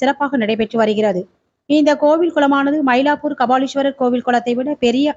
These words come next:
அகண்ட பரப்பளவு கொண்ட குளமாக அமைந்துள்ளது. தற்போது பராமரிப்பு இல்லாமல் குப்பைகள், பிளாஸ்டிக் கழிவுகள், அழுக்கு மூட்டைகள், கடிந்த துணிகள் நிறைந்து பாசிகள் படர்ந்து மக்கள் பயன்படுத்த முடியாத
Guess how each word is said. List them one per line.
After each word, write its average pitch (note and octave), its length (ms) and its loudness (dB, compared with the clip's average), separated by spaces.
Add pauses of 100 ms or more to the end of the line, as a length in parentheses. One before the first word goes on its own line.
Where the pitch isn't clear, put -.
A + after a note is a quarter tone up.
(100)
அகண்ட C#4+ 300 -2
பரப்பளவு A3+ 480 -2
கொண்ட B3 300 -2
குளமாக C4 300 0 (100)
அமைந்துள்ளது. G#3+ 500 -2 (840)
தற்போது D4 400 2 (120)
பராமரிப்பு D#4 480 2 (100)
இல்லாமல் C4 400 0
குப்பைகள், D4+ 520 -2
பிளாஸ்டிக் C4 400 -2
கழிவுகள், B3+ 380 0 (100)
அழுக்கு C#4 320 -2
மூட்டைகள், B3 440 -2
கடிந்த C4+ 380 0
துணிகள் A#3 420 -2
நிறைந்து A3+ 340 -2 (580)
பாசிகள் C#4+ 520 2
படர்ந்து C4+ 340 0 (100)
மக்கள் A#3+ 340 -2
பயன்படுத்த C#4 500 -2
முடியாத B3 340 0